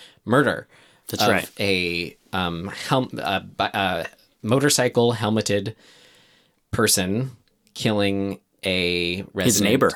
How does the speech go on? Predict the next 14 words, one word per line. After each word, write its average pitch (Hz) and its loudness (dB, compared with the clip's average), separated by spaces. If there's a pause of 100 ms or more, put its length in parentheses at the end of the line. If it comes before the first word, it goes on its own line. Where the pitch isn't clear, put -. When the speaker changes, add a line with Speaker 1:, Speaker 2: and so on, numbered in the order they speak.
(160)
Speaker 1:
Yeah, 87 -2
his 98 -2
na-, 87 -4 (360)
his 107 0
or 101 4
her 98 0
neighbor. 92 -4 (240)
Speaker 2:
<laughs> 104 0
Well, 85 -2
yeah. 87 -2
Speaker 1:
Their 127 4
neighbor. 104 0
Speaker 2:
Their 101 4
neighbor. 98 2